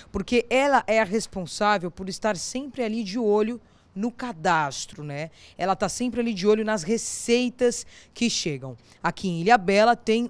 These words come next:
um programa chamado Ilhabela Tem Remédio em Casa, onde é atendido pessoas a partir de cinquenta anos com algum tipo de comorbidade ou sem nenhuma comorbidade. Pessoas que necessitam fazer o uso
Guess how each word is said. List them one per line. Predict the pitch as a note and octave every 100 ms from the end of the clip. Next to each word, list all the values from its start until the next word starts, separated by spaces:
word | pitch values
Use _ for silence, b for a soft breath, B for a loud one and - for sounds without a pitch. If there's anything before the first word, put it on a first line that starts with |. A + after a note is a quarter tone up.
| -
um | F#3
programa | G3 F3 G3+ G#3
chamado | E3+ F3+ E3 F3+ F3+ -
Ilhabela | C4+ C#4 A3+ F#3+ G#3 G3+
Tem | G#3
Remédio | G3 G3 G3 G3 G3
em | G3
Casa, | - G3 F3 D3+
onde | D#3
é | E3
atendido | D#3+ E3 D3+ F3+
pessoas | - F3+ F#3 F#3 F3+
a |
partir | - E3 - G3+
de | -
cinquenta | - E3+ E3 D#3+
anos | C#3+ D3+ G3 - b b b -
com | B3 B3+
algum | G#3 F#3
tipo | F3 - D#3+
de | D#3+
comorbidade | F#3 F#3 G3 G3+ A#3+ B3 D4+ -
ou | C4+ C#4
sem | - B3+
nenhuma | A#3+ A#3+ A#3+
comorbidade. | A#3+ A#3 A3 A3 G#3+ D#3 C#3 -
Pessoas | D#3+ - G3+ G3+
que | G#3+
necessitam | G#3 G#3+ - C4 B3
fazer | A#3+ G#3+ G#3+
o | G3+
uso | G3+ F#3